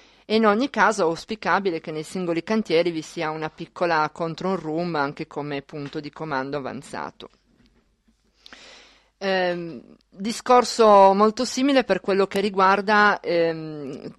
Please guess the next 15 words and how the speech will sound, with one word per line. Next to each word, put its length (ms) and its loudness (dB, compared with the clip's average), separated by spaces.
tutti 240 -8
i 60 -8
camion 340 -2
che 120 -12
dovranno 440 -2
transitare, 880 -2
i 160 -10
famosi 440 -6
quattrocento 640 -8
camion 340 -6
al 120 -2
giorno 260 -4
che 120 -14
dovranno 420 -4
transitare, 760 -4